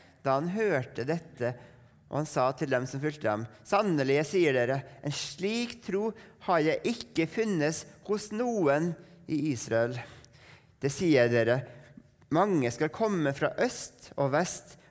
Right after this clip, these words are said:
og sitte til bords med Abraham, Isak og Jakob i himmelriket, men rikets barn skal kastes ut i mørket utenfor,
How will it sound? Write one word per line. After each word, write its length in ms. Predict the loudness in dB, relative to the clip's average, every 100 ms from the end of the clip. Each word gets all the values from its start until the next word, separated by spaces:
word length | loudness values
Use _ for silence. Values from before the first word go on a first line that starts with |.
| -12
og 80 |
sitte 320 | 0 0 0 -4
til 160 | -4
bords 400 | -4 -2 0 0
med 140 | -4 0
Abraham, 560 | 6 8 8 8 6 6
Isak 460 | 6 6 6 4 8
og 40 |
Jakob 500 | 10 10 10 4 2 4
i 80 | 6
himmelriket, 800 | 8 6 6 4 2 4 2 2 -4 -16 -8 6
men 160 | 6
rikets 560 | 8 6 6 6 2 4
barn 400 | 8 8 10 6 2 -4 -16 -20 -20 -20 -2
skal 180 | -2 2
kastes 560 | 0 0 -2 -2 -2
ut 320 | 2 2 2
i 60 | 2
mørket 320 | 4 4 0
utenfor, 640 | 0 2 2 -2 0 0